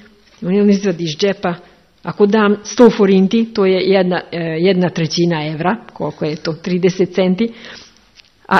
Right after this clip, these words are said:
dosta će to biti. Pa za nešto će vi to d-, dobro biti. I onda uzmeš novac od njega, on je onako, možda nevoljan, ali onako nije, nije se puno bunio,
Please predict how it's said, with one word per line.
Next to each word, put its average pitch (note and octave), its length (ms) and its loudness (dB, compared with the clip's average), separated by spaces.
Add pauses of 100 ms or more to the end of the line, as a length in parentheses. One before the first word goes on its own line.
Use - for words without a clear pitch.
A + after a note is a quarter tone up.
dosta G3+ 360 4
će A#3 140 2
to B3 160 4
biti. F3 320 -2 (460)
Pa D#4+ 80 4
za G#3+ 120 2
nešto G3+ 320 0
će F3 120 -2
vi F3+ 160 0
to F3 200 -2
d-, D#3+ 200 -4
dobro D#3 300 -2
biti. C#3+ 320 -8 (540)
I D4 140 0
onda B3 200 4
uzmeš G#3 380 0
novac A#3 340 0
od F3 140 0
njega, F3+ 380 0 (420)
on G#3+ 220 4
je G#3+ 80 6
onako, G3+ 480 4 (400)
možda B3 240 0
nevoljan, F#3+ 560 2
ali B3 200 0
onako B3 560 2 (480)
nije, A#3+ 260 8
nije B3 260 4
se - 160 -4
puno G#3+ 200 4
bunio, G3 540 2